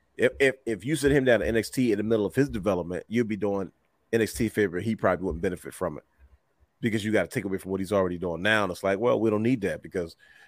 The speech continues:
you're gonna benefit more from doing, from, from running roughshod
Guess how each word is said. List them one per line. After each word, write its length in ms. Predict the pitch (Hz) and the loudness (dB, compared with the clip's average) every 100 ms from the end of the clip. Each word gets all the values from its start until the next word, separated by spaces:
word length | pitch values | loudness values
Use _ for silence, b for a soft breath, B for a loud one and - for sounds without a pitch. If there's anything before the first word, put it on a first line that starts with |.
| - | -6
you're 80 | 113 | 2
gonna 120 | 120 | 2
benefit 360 | 90 110 101 87 | 4 0 0 -4
more 240 | 98 127 | 2 2
from 180 | 110 95 | 2 -4
doing, 260 | 104 104 98 | 0 2 0
from, 180 | - - | -4 -4
from 200 | 95 90 | -2 0
running 220 | 101 92 | 0 2
roughshod 480 | 98 - - 98 | 4 4 4 2